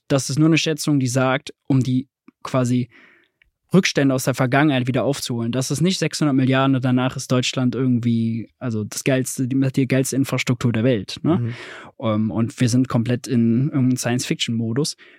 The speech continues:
Speaker 1: Und deswegen glaube ich, nee, es wird viele Baustellen geben, aber wenn dann eine Straße mal wieder funktioniert, dann denken die Leute, ah, ja, so soll es sein und nicht, geil, was habt ihr da Geiles gemacht, dass die Straße funktioniert und die Brücke trägt, so. Und ob eine Brücke saniert wird, ja oder nein,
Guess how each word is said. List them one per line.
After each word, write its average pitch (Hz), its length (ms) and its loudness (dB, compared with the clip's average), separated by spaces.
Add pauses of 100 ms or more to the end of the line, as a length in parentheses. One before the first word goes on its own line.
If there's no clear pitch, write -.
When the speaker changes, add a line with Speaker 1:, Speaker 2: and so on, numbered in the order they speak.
(120)
Speaker 1:
Und 131 140 0
deswegen 147 320 4
glaube 131 240 6
ich, - 260 -2
nee, 139 400 4 (440)
es 123 160 -4
wird 135 100 0
viele 127 180 2
Baustellen 135 520 4
geben, 135 640 0
aber 123 260 2
wenn 127 100 4
dann 127 120 4
eine 123 80 2
Straße 131 360 -2
mal 127 140 0
wieder 123 140 -2
funktioniert, 135 600 0
dann 120 140 2
denken 131 260 0
die 120 80 -2
Leute, 123 520 -2 (120)
ah, 120 300 -2 (160)
ja, 113 320 0
so 131 180 0
soll 120 200 2
es 113 120 -4
sein 127 300 0
und 131 100 2
nicht, 131 320 4 (580)
geil, 151 440 6
was 139 140 0
habt 151 120 -2
ihr 147 60 6
da 135 100 4
Geiles 139 320 4
gemacht, 131 320 2
dass 120 120 0
die 127 80 -2
Straße 147 360 0
funktioniert 143 480 -2
und 131 100 -4
die 135 60 0
Brücke 131 320 0
trägt, - 380 -10
so. 120 100 -8 (540)
Und 156 100 4
ob 165 80 4
eine 156 120 6
Brücke 156 300 4
saniert 135 360 4
wird, 135 160 0
ja 131 160 2
oder 120 160 0
nein, 139 340 2